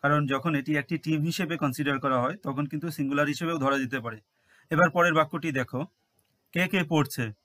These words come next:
এটিকে আমরা এভাবে করছি, "Who all is reading?" পরের বাক্যটি দেখো, এখানে কে কে আসবে, "Who all will come here?" যখন অনেকজন থাকতে পারে, তখন আমরা প্রশ্ন করি, "সেখানে কে কে থাকবে?"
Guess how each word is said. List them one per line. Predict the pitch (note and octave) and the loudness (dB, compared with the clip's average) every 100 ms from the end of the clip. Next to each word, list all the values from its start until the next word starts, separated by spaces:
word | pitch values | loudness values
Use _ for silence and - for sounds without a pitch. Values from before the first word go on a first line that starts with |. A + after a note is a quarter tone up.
| _ _ _ | _ _ _
এটিকে | C#3+ D3 E3+ | -6 -4 0
আমরা | D#3+ D3 | 2 2
এভাবে | D#3 C3+ D3 D3 | 2 2 2 2
করছি, | C3+ B2 - A2+ _ _ _ - | -2 -4 -8 -12 _ _ _ 0
"Who | D3+ | 0
all | E3+ C#3+ D3+ F3+ | 4 6 6 2
is | C#3+ C#3 | -2 0
reading?" | D#3+ D#3+ C3 A2 _ _ _ _ _ _ _ - | 0 2 -2 -2 _ _ _ _ _ _ _ -2
পরের | D#3 E3 | 0 2
বাক্যটি | D#3 D3 E3 C3+ | 0 -2 -6 -4
দেখো, | B2+ - D3 - _ _ _ _ _ | -4 -4 -12 -14 _ _ _ _ _
এখানে | D#3 E3 F3 | -2 0 0
কে | F#3 F3 | -2 0
কে | F3 | 6
আসবে, | D3+ A#2 A#2+ G#2+ - _ _ _ _ _ _ _ _ _ _ _ _ | 6 4 -4 -6 -12 _ _ _ _ _ _ _ _ _ _ _ _
"Who | D3 F3 | 0 2
all | F3 D3 D3+ - | 6 6 6 0
will | D3+ D3+ | -2 2
come | D#3 D#3 D#3 | 0 0 0
here?" | D3 A#2 - _ _ _ _ - | 0 0 -6 _ _ _ _ 0
যখন | D3 E3+ F3 | 2 4 4
অনেকজন | D3 D#3+ F3+ F3 | 4 4 0 0
থাকতে | F3 F3+ | 0 0
পারে, | E3 C#3 C#3+ | 2 4 4
তখন | D3 C#3+ D3 | 0 0 0
আমরা | C3+ | 0
প্রশ্ন | D3 C#3+ F3 - | 0 -2 0 0
করি, | C3+ B2 C#3 _ - | 0 -2 -4 _ -6
"সেখানে | D3 D#3 D#3 | -2 2 2
কে | D3 D#3+ | 2 0
কে | E3 | -2
থাকবে?" | C3 C3+ G#2+ A2 | 2 0 0 -6